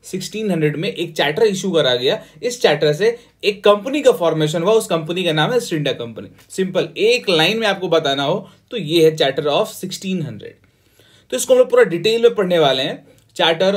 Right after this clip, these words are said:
of sixteen hundred को, और इसमें हम लोग पढ़ेंगे जो ये जो कंपनी का आपने फॉर्मेशन करा ना इस चैटर से, ये चैटर को पूरा डिटेल में तो पढ़ेंगे ही पढ़ेंगे, साथ साथ हम लोग ये पढ़ेंगे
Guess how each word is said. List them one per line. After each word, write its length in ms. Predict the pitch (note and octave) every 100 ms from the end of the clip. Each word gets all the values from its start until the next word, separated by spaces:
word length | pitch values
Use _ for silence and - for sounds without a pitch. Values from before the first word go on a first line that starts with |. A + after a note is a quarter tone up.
| -
of 200 | E3 E3
sixteen 400 | D#3+ D#3 F3+ E3+
hundred 300 | D3+ D#3 D#3
को, 160 | F#3+
और 340 | G#3+ - E3 G3
इसमें 220 | F#3+ G#3+
हम 60 | G3+
लोग 140 | G3+
पढ़ेंगे 260 | F#3 E3+ G3
जो 100 | A#3+
ये 140 | F#3+
जो 100 | G3
कंपनी 440 | - F#3 F3 A#3
का 100 | C4+
आपने 180 | A#3 A3+
फॉर्मेशन 500 | G3 F3 E3+ F3+ G3+
करा 240 | F#3+ E3 E3+
ना 60 |
इस 180 | C4 C4
चैटर 300 | F3 D#3 E3+
से, 200 | F3 C4+ - - _ C#3+
ये 300 | F3+ B3 -
चैटर 340 | - D#3 D#3+ A#3+
को 140 | C4+
पूरा 220 | C4+ B3+ A3+
डिटेल 300 | A3 A#3+ B3
में 80 |
तो 100 | C4+ C4+
पढ़ेंगे 320 | G3+ A#3+ C#4+
ही 60 | A3
पढ़ेंगे, 300 | F#3+ F3 D3
साथ 260 | - F3
साथ 220 | A3+ A#3+ A#3+
हम 100 | A3+
लोग 180 | G3+
ये 80 | F3+ G#3
पढ़ेंगे 460 | D#3+ C3+ C#3 G3